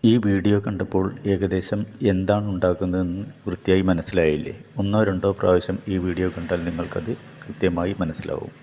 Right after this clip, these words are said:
ഇനി വീഡിയോ ഇഷ്ടമായെങ്കിൽ കൂടെ ചേരുക,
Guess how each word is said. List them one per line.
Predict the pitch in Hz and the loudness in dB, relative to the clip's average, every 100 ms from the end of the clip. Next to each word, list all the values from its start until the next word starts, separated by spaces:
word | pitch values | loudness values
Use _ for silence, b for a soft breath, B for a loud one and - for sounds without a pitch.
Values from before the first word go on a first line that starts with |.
| - B B B B B B - | -20 B B B B B B -4
ഇനി | 95 98 135 175 - - - - | -2 0 -2 -8 -16 -20 -20 -6
വീഡിയോ | 92 85 92 98 131 - - - | -4 -2 -2 -2 -4 -12 -20 -16
ഇഷ്ടമായെങ്കിൽ | - 95 90 90 90 87 101 - - - | -6 -2 0 0 -2 -4 -6 -6 -12 -10
കൂടെ | 92 85 90 | -4 0 0
ചേരുക, | 87 85 87 87 107 | 0 -2 -2 -4 -4